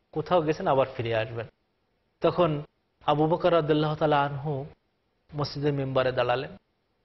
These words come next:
দাঁড়ায় চিৎকার করে বললেন, আলা, তোমরা জেনে রাখো, এই যে মোহাম্মদ সাল্লাল্লাহু আলাইহি ওয়াসাল্লাম এই যে একজন নবী,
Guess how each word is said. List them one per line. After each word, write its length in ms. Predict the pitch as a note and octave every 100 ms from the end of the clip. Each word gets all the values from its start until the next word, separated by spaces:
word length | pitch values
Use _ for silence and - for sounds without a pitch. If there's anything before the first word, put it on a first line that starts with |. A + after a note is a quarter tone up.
| _ C#3
দাঁড়ায় 260 | C#3 C#3
চিৎকার 500 | C3+ F3+ - D#3 C3+
করে 200 | B2+ C3
বললেন, 380 | B2+ C3 C3 C3 -
আলা, 640 | D3 D3 C3+ B2 B2 B2 - _ _ _ _ _
তোমরা 220 | C#3+ C#3
জেনে 260 | B2+ C#3+ C#3+
রাখো, 600 | C#3 - D3 C3+ C3+ C#3 _ _ _ _ _ -
এই 140 | C#3
যে 120 | C3+ C3
মোহাম্মদ 500 | C3 - C#3 C#3 C3+
সাল্লাল্লাহু 520 | C3+ C3 B2+ C3 C3
আলাইহি 320 | C3 C3+ C3
ওয়াসাল্লাম 460 | C3 - B2+ B2+ B2+ _ _ _ -
এই 100 | C3
যে 100 | B2
একজন 380 | B2+ C3 B2 B2
নবী, 460 | A#2+ B2 A#2 A#2